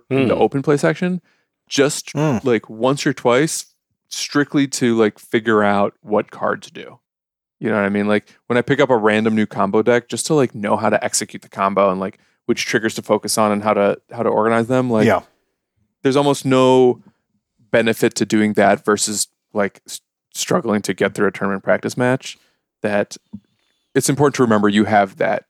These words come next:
Speaker 1: at, at your disposal as well.
Speaker 3: That's a
Speaker 2: That's
Speaker 3: good
Speaker 2: a good
Speaker 3: point.
Speaker 2: point. I hadn't thought about it. Yeah.
Speaker 1: Yeah, and, and, and the other thing, Dave, like, and, and, and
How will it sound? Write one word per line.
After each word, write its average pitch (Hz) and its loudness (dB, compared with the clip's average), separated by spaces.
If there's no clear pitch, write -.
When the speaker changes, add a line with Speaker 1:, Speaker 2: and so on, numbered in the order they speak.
Speaker 1:
at, - -4
at 113 -6
your 101 0
disposal - -10
as - -20
well. - -20
Speaker 3:
That's 143 2
a 135 4
Speaker 2:
That's 107 2
Speaker 3:
good 110 0
Speaker 2:
a 107 4
good - -2
Speaker 3:
point. - -4
Speaker 2:
point. 185 4
I - 0
hadn't 92 -2
thought 90 0
about 80 -2
it. - -6
Yeah. 92 -4
Speaker 1:
Yeah, - 0
and, 160 0
and, 165 -2
and 160 2
the 175 4
other 196 4
thing, 190 0
Dave, 123 4
like, 113 2
and, 135 0
and, 120 -4
and 110 -2